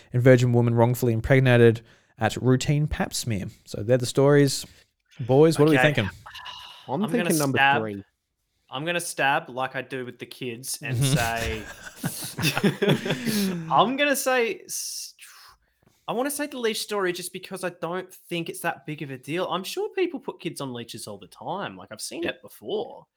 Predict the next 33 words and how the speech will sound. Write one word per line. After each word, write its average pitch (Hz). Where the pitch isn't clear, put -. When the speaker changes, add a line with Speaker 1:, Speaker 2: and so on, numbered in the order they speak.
Speaker 2:
So 160
I'm 226
just 233
gonna 208
go 175
with 160
that 139
one 131
based 123
purely 117
on 110
that 127
and 120
that 117
Speaker 3:
I, 117
Speaker 2:
alone. 131
Speaker 3:
I 151
was 190
between 151
number 127
one 123
and 120
number 110
three, 131
but 139
I'm 117
gonna 120
go 131
with 120
number 113
three. 98
Speaker 1:
Okay, 123
okay. 110